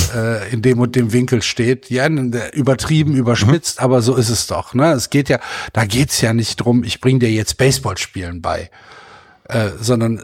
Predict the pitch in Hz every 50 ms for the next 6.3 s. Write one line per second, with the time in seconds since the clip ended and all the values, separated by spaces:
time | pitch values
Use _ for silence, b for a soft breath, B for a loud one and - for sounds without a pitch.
0 | - - 104 - - - 131 113 - 113 - - - 135 131 - 117 107 - -
1 | - 120 120 127 120 98 104 104 127 139 151 135 120 104 127 135 135 135 123 -
2 | - - - 127 123 135 143 139 120 101 120 120 120 131 143 - - - - -
3 | 117 123 120 - - - 113 110 127 131 143 - - - - 123 104 117 127 -
4 | - - 104 117 117 107 131 156 131 135 135 127 131 120 - - - 143 143 131
5 | 113 107 127 131 127 - - - 123 104 113 110 - - - 110 107 101 - -
6 | 107 101 127 131 -